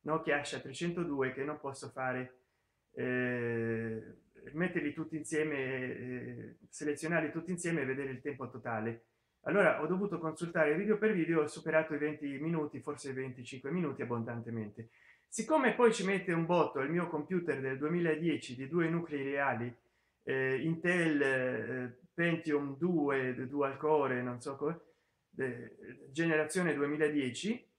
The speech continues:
allora qui taglio tutto, eh, forse non editerò questa domenica, oggi, un altro video,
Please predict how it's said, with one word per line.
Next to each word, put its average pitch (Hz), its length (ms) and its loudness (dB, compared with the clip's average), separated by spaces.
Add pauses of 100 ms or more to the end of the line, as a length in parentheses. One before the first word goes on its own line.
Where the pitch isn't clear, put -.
(1300)
allora 185 640 8
qui 226 160 -2
taglio 151 440 6
tutto, 180 760 0
eh, 160 340 2
forse 170 340 -2
non 156 160 2
editerò 143 840 4
questa 135 280 -6
domenica, 127 760 0
oggi, 117 420 -2
un 131 140 -6
altro 139 260 -4
video, 170 640 0